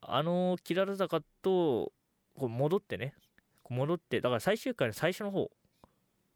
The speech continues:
は、あの、ちゃんとね、チャッ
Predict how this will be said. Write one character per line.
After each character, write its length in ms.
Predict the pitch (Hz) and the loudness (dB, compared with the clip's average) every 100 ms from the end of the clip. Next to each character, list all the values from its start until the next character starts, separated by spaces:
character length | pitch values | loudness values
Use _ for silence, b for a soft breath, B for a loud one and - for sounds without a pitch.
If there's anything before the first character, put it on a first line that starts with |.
| - | 0
は、 440 | 127 127 98 - B B B B B B B | 2 2 0 -8 B B B B B B B
あ 140 | - 107 | -4 -2
の、 440 | 104 107 107 101 - - | 0 -2 -4 -6 -12 -4
ち 100 | 175 | -4
ゃ 60 | |
ん 60 | 160 | 0
と 60 | |
ね、 100 | 175 | -2
チ 100 | 175 | 0
ャ 60 | |
ッ 20 | 196 | -2